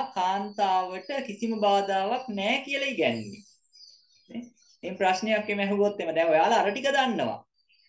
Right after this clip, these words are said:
නේ? ඔයාලා දන්නවා බ්‍රාහ්මණ යුගයේ කාන්තාව ගැන ලියන්න දන්නවා.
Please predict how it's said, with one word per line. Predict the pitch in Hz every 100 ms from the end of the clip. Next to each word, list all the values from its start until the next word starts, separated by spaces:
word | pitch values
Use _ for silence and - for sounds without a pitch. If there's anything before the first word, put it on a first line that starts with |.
| _ _ _ _
නේ? | - - _ _ _ _ _ -
ඔයාලා | 110 107 110 110
දන්නවා | 104 107 170 175 151 127 113 110 - _
බ්‍රාහ්මණ | 117 131 135 131 123
යුගයේ | 120 120 147
කාන්තාව | 160 139 135 - 135 127
ගැන | 131 151
ලියන්න | 135 127 120
දන්නවා. | 151 117 107 101